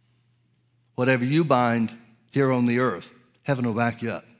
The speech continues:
Whatever you loose here on the earth, heaven will back you up. Now, the words bind and loose just simply mean to prohibit.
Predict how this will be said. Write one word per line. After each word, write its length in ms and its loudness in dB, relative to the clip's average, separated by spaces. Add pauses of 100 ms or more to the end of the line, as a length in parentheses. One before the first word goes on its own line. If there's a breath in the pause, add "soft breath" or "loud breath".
(640 loud breath)
Whatever 280 2
you 240 2
loose 520 2 (100)
here 200 2
on 140 0
the 120 2
earth, 340 -4 (440)
heaven 240 -2
will 80 -4
back 300 -2
you 80 -4
up. 140 -8
Now, 120 -4
the 80 -2
words 220 -2
bind 340 2
and 120 0
loose 240 0
just 200 -6
simply 280 -2
mean 200 0
to 60 -8
prohibit. 560 0